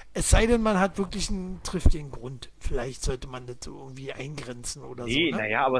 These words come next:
Speaker 2: es, hey, ja, dann findest du aber immer einen triftigen Grund und das ist halt das
Speaker 1: Arbeiten
Speaker 2: Problem an der
Speaker 1: gibt
Speaker 2: ganzen
Speaker 1: ja auch Leute,
Speaker 2: Geschichte.
Speaker 1: die arbeiten
Speaker 2: Du hast,
Speaker 1: müssen.
Speaker 2: nee, du
Speaker 1: Doch.
Speaker 2: hast einfach, nee, es ist
Speaker 1: Doch.
Speaker 2: einfach, äh, du kannst, sowas kannst du einfach vergessen. Wenn, das sind alles nur diese, diese heiß-,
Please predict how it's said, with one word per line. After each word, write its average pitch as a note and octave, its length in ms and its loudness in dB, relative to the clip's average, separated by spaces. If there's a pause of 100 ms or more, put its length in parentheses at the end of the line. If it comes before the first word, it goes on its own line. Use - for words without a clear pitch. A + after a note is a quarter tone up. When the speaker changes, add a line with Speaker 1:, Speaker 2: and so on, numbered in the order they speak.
Speaker 2:
es, - 0 - (100)
hey, G#2 260 -4
ja, A2 140 0
dann A#2+ 240 0
findest E3 340 -6
du D3+ 60 2
aber B2+ 140 4
immer F3 140 0
einen D3+ 60 -6
triftigen A#2 380 -6
Grund C#3+ 300 -2
und A2+ 160 -2
das C#3 160 -4
ist D#3+ 80 0
halt G3+ 160 8 (100)
das - 80 -
Speaker 1:
Arbeiten C4+ 140 -6
Speaker 2:
Problem G#3 360 -10
an - 60 -4
der A2 140 2
Speaker 1:
gibt G#3+ 140 0
Speaker 2:
ganzen - 40 0
Speaker 1:
ja A3 60 10
auch G#3 100 8
Leute, G#3 120 6
Speaker 2:
Geschichte. A3 180 0
Speaker 1:
die F#3+ 100 4
arbeiten F3+ 340 2
Speaker 2:
Du D#3+ 120 -2
hast, E3+ 160 2
Speaker 1:
müssen. C#3 100 -6 (220)
Speaker 2:
nee, F3+ 340 0 (360)
du G3 80 6
Speaker 1:
Doch. B3 160 12 (100)
Speaker 2:
hast - 80 -14
einfach, F3+ 420 -4 (140)
nee, F3+ 260 0
es - 160 -4
ist F3 160 -6
Speaker 1:
Doch. - 80 -10
Speaker 2:
einfach, D3 560 0
äh, C#3 80 -10
du C3 100 -12
kannst, D3+ 220 -6 (240)
sowas D#3 300 -6
kannst D#3 200 -4
du - 40 2
einfach - 220 -4
vergessen. E3 420 -6 (460)
Wenn, D3+ 400 -4 (260)
das B2 160 -2
sind F#3 260 -8
alles F3 300 -4
nur E3+ 380 -4
diese, C#3+ 580 -6 (100)
diese C3 400 -8
heiß-, A#2 360 -10